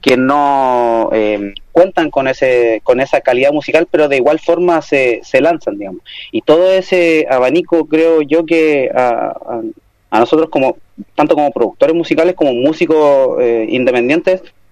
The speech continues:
nos enriquece mucho. Yo puedo aprender de, tanto de, de la gente que está lanzando, eh, música de calidad internacional, como gente que está lanzando m-, música desde su casa y,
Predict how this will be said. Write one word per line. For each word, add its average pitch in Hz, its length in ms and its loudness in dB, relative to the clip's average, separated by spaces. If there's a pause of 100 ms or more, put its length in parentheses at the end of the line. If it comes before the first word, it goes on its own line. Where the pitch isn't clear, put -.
(140)
nos 143 460 0
enriquece 156 420 0
mucho. 185 400 -2 (100)
Yo 156 460 0
puedo 175 280 2
aprender 156 580 0
de, 135 880 0
tanto 156 340 2
de, 123 300 -2
de 127 160 0
la 110 80 -2
gente 160 220 -2
que 127 60 -2
está 151 140 -2
lanzando, 139 680 0 (540)
eh, 113 160 2
música 131 520 0
de 120 120 2
calidad 117 340 0
internacional, 131 720 -2 (520)
como 143 300 2
gente 160 320 -2
que 151 60 2
está 156 240 0
lanzando 151 880 2
m-, 127 160 -6
música 143 480 0
desde 135 300 0
su 127 120 -2
casa 147 520 2
y, 123 560 -4